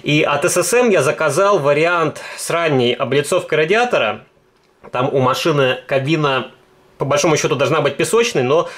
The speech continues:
она по фотографиям выглядит больше желтой. И я хотел взять тоже первый вариант, но его уже раскупили, в продаже нигде нету. У нас тоже на месте этой модели больше нет в продаже, поэтому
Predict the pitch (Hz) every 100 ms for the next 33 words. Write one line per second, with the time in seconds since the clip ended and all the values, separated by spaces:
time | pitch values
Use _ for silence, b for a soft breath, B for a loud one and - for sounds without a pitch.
0 | B B - 123 156 160 - 131 135 131
1 | 160 156 135 123 123 156 143 131 131 107
2 | 139 143 - 120 135 143 117 - - B
3 | B B B 135 139 165 196 196 220 196
4 | 170 175 208 185 175 - 247 247 202 160
5 | 160 139 - 170 202 - 147 165 196 -
6 | 143 127 180 170 151 B - 156 - 180
7 | 202 247 226 - 151 147 151 135 147 143
8 | 156 170 220 175 139 160 147 - 165 127
9 | 123 123 170 160 131 127 135 127 131 147
10 | 139 127 113 143 - 139 139 143 - 143
11 | 143 180 143 - 123 123 135 131 120